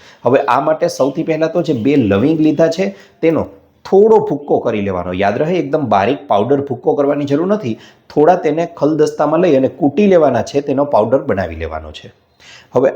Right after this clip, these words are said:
આ લવિંગનો પાવડર, તેની સાથે સાથે બે એલચા અને આ ઉપરાંત એક તજનો ટુકડો, આ ત્રણ વસ્તુઓ લીધેલી છે. તેનું હવે શું કરવાનું છે એ જણાવી દઉં. પહેલાં તો તમારે લોકોએ એક ગ્લાસ જેટલું પાણી લઈ લેવાનું છે. હવે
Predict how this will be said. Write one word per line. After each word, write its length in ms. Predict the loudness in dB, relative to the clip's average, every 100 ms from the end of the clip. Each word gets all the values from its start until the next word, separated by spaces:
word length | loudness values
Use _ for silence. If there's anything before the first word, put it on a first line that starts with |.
| 0
આ 100 | 0
લવિંગનો 600 | 2 0 0 -2 0 -2
પાવડર, 460 | 0 -2 0 0 -2
તેની 360 | -4 -2 -2
સાથે 240 | -4 -4 -4
સાથે 240 | -4 -2
બે 120 | 0
એલચા 500 | -2 0 0 0 0
અને 340 | 0 0 0 -2 -8 _ _ _ -2
આ 100 | 0
ઉપરાંત 320 | 0 -2 -4 -4
એક 300 | -4 -4 -4
તજનો 380 | 0 0 0 -2
ટુકડો, 340 | 0 -4 -2 -2 -2
આ 40 |
ત્રણ 340 | -6 -2 0 2
વસ્તુઓ 360 | -2 0 0
લીધેલી 380 | 2 2 2 0
છે. 160 | -2 -4
તેનું 460 | -2 -2 -2 -2 0
હવે 160 | 0
શું 200 | 2 -2
કરવાનું 360 | -2 0 0 0
છે 120 | 0
એ 100 | 0
જણાવી 320 | 0 -4 -4
દઉં. 160 | -8 -10 -14 _ _ _ _ _ _ _ -6 0
પહેલાં 400 | 2 4 4 2
તો 80 |
તમારે 560 | -6 -4 -2 0 0 0
લોકોએ 440 | -4 -4 -6 -6 -12 -20 _ _ -2
એક 260 | -2 -2 -10 -8
ગ્લાસ 380 | -2 0 0 -2 -8
જેટલું 400 | -6 -4 -4 -2
પાણી 320 | -2 -2 -4
લઈ 140 | -6
લેવાનું 360 | -6 -8 -10 -14
છે. 220 | -18 -20 _ _ -6
હવે 180 | -2